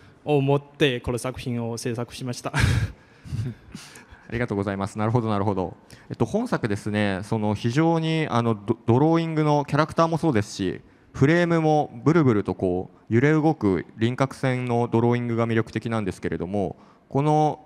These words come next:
Speaker 2: ゆ-、ブルブル震える線っていうのは、線のスタイルっていうのはどのような意図や考えがあって、あの、作品に取り入れたのでしょうか？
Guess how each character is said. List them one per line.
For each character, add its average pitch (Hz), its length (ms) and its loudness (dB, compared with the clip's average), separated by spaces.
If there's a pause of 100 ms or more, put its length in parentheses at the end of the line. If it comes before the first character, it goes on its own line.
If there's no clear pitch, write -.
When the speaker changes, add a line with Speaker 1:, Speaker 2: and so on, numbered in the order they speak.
Speaker 2:
ゆ-、 117 180 -2 (320)
ブ 139 100 4
ル 160 100 6
ブ 117 100 6
ル 95 180 0
震 120 260 4
え 131 120 2
る 127 360 2
線 131 260 -2
っ - 20 -10
て - 140 -2
い 95 100 4
う 90 40 -2
の 90 100 -4
は、 80 120 -6 (600)
線 139 200 0
の 98 80 2
ス - 100 -12
タ 151 140 4
イ 107 60 2
ル 98 60 0
っ - 20 2
て - 200 0
い 92 60 4
う 90 100 2
の 82 140 -2
は 71 140 -4 (320)
ど 120 140 2
の 135 100 0
よ 110 160 2
う 98 40 -2
な 92 100 -2
意 98 120 -2
図 90 240 0
や 80 240 -2
考 104 220 -4 (120)
え 92 40 -2
が 80 100 -4
あ 80 40 -2
っ 78 40 -8
て、 73 340 -8
あ 90 120 -6
の、 85 340 -8
作 - 220 -6
品 101 80 -4
に 95 100 -6
取 101 200 0
り 101 40 -2
入 98 60 -2
れ 95 40 -2
た 101 100 -4
の 90 100 -4
で 80 80 -6
し - 80 -10
ょ - 80 -10
う - 20 -12
か？ - 200 -8